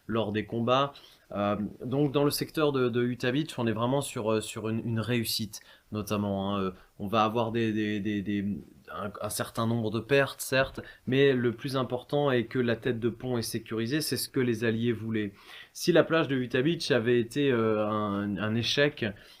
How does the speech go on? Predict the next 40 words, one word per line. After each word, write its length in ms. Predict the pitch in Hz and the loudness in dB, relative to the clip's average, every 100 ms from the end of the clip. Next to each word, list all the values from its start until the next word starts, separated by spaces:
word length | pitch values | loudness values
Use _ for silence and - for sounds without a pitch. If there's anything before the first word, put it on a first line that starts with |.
| _ | _
eh 40 | 101 | -4
bien, 140 | 127 | -2
ça 200 | 131 139 | 0 0
aurait, 340 | 113 120 120 | 2 2 0
ça 240 | 110 - 120 | -2 0 0
aurait 320 | 113 120 113 - - | 2 0 0 -4 -10
été 340 | - 117 131 127 | -6 -2 2 4
une 280 | 120 120 117 | 2 0 0
catastrophe 540 | 127 120 - 160 165 | 0 0 0 0 2
parce 200 | 123 - | 0 0
que 100 | - | 2
leur, 240 | 131 127 | 4 6
l'objectif 560 | 127 143 143 147 - 196 | 6 4 4 0 2 0
de 80 | 135 | 0
ces 280 | - 123 120 | 0 0 2
hommes 160 | 135 | 0
qui 100 | 123 | 0
débarquaient 380 | 104 113 110 131 | -2 0 -2 -4
sur 220 | 117 113 | -6 -6
Utah 180 | 110 110 | -4 -2
Beach 240 | 127 147 | -2 -4
était 240 | - 123 139 | -4 0 0
de 80 | 123 | -2
prendre 400 | - 147 127 - - | -2 0 0 -4 -6
la 100 | - | -2
ville 160 | 113 135 | 0 0
de 80 | 123 | -2
Cherbourg, 680 | 117 135 113 110 156 143 - - - | 0 -2 0 -2 0 -2 -4 -14 -6
et 60 | 110 | -4
notamment 380 | 113 120 127 | -2 0 0
pour 240 | 131 - - | -2 -4 -10
prendre 360 | - 131 107 | -4 -4 -2
son 220 | 110 - 104 | -6 -6 -6
port 300 | 139 131 110 | 0 0 0
en, 200 | 104 - | -2 -2
en 160 | 107 | 0
eau 80 | 120 | 0
profonde 600 | 113 127 120 156 170 117 - - _ | 0 -6 -4 -2 -2 -2 -6 -18 _
et 100 | 110 | -2
l'utiliser. 800 | 117 135 131 147 143 127 147 175 | 0 -2 -4 -4 -2 0 0 0